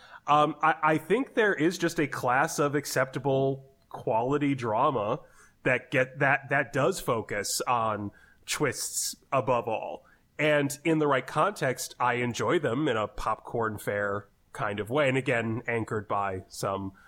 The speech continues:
really staggeringly good acting. Um, so maybe, yeah, maybe, maybe I can just round this up to a Shonda Rhimes show, which again, I love. That's not even like a, like, I hate love it or I'm embarrassed that I love it.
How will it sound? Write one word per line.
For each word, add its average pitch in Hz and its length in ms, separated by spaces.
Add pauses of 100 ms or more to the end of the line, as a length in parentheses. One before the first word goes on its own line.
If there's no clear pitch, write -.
(600)
really 135 400
staggeringly 135 1080
good 104 200
acting. 101 480 (400)
Um, 123 400
so 208 220
maybe, 277 340
yeah, 269 260
maybe, 185 260
maybe 185 300
I 220 120
can 202 160
just 196 140
round 151 280
this 175 160
up 165 160
to 147 140
a - 20
Shonda 147 380
Rhimes 143 320
show, 110 200
which 143 220
again, 214 280 (520)
I 196 120
love. 190 440
That's 151 220
not 185 140
even 196 160
like 180 220
a, 151 120
like, 147 260
I 139 180
hate 156 280
love 151 220
it 156 200
or 120 180
I'm 117 200
embarrassed 147 400
that 143 100
I 135 60
love 135 160
it. 196 100